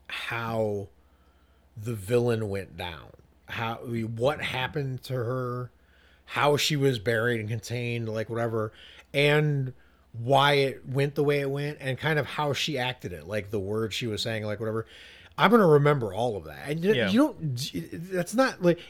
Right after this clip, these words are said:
Speaker 1: it, it felt like, I, I know it's self-referential, but it felt like, you know, y-, you can hit a magic thing with a villain and then you just remember the villain forever. And William Dafoe Green Goblin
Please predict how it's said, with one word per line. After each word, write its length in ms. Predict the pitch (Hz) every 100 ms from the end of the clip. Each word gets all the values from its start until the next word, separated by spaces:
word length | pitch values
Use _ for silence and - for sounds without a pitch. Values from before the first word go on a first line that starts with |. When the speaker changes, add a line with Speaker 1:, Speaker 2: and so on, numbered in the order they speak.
| -
Speaker 1:
it, 220 | 202 202 -
it 140 | 175
felt 280 | 151 269 247
like, 400 | 226 208 143 - - _ _
I, 180 | - 160
I 180 | 156 170
know 180 | 170 190
it's 300 | 156 - - 139
self-referential, 920 | - 180 160 165 147 127 170 226 123
but 100 | 107
it 60 | 120
felt 220 | - 196
like, 340 | 180 180 139 - - - _ _ _
you 140 | - 151
know, 280 | 143 135 143
y-, 180 | 147 -
you 280 | 151 147 143
can 140 | 139
hit 180 | 131 196
a 60 | 190
magic 480 | 143 131 139 139
thing 180 | - 139
with 160 | 127 113
a 40 |
villain 340 | 104 135 143 123
and 120 | 117
then 100 | 113
you 100 | 113
just 200 | 117 -
remember 280 | 120 117 117
the 80 | 101
villain 280 | 110 107
forever. 420 | 98 143 147 120 107
And 220 | 113 123
William 360 | 135 127 135 139
Dafoe 260 | 131 147 131
Green 240 | 123 143
Goblin 380 | 135 190 151 143